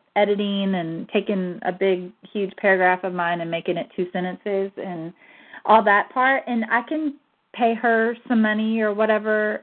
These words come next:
as needed. And that, that's stuff she can do very easily. Designing, I think, takes a lot more time and focus.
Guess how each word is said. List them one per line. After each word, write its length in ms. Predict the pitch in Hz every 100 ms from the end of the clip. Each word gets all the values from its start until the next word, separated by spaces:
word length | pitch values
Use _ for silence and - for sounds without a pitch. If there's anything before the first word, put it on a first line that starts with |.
| -
as 180 | 208 202
needed. 600 | 202 202 214 214 208 202
And 160 | 226 214
that, 140 | - 240
that's 200 | 294 294 -
stuff 160 | 254 240 -
she 80 | 226
can 200 | 220 202
do 520 | 196 185 180 170 190
very 320 | 202 185 180
easily. 220 | 185 170
Designing, 640 | 175 190 226 226 220 214 202
I 100 | 185
think, 240 | 196 180
takes 200 | 190 180
a 40 | 175
lot 220 | 170 170
more 160 | 160 -
time 400 | 185 170 165 160
and 200 | 156 -
focus. 380 | 180 175 143